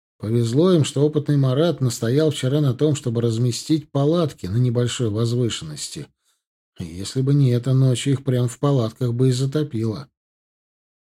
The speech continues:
Услышав фразу Марата, Карина почему-то решила обидеться. "Миша, почему он в мой адрес постоянно всякие гадости говорит?" — сказала она,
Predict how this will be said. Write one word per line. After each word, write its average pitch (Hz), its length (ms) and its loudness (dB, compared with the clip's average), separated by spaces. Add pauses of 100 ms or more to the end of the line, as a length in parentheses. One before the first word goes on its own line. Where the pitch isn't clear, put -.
(160)
Услышав 90 500 -10
фразу 92 440 -6
Марата, 131 440 -2
Карина 175 480 2
почему-то 143 460 -6
решила 131 440 -4
обидеться. 117 600 -6 (560)
"Миша, 196 520 -2 (100)
почему 269 380 4
он 262 120 4
в 170 60 4
мой 202 180 2
адрес 139 340 0
постоянно 143 640 -2
всякие 160 420 -2
гадости 180 500 0
говорит?" — 127 520 -2 (120)
сказала 92 600 -6
она, 92 300 -6